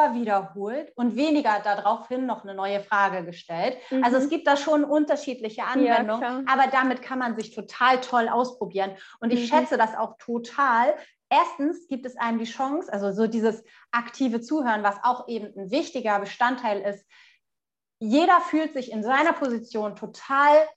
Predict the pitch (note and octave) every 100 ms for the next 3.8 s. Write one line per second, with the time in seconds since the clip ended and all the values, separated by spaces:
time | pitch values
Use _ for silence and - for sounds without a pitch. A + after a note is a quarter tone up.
0 | - A#3+ A#3 - B3 B3+ D4 E4+ - _
1 | _ _ A#3+ B3 B3 B3+ A#3+ - C#4 D#4
2 | - - _ - C#4+ C#4+ C#4 A#3 A#3+ -
3 | - G3 - E3+ F3+ A3 E4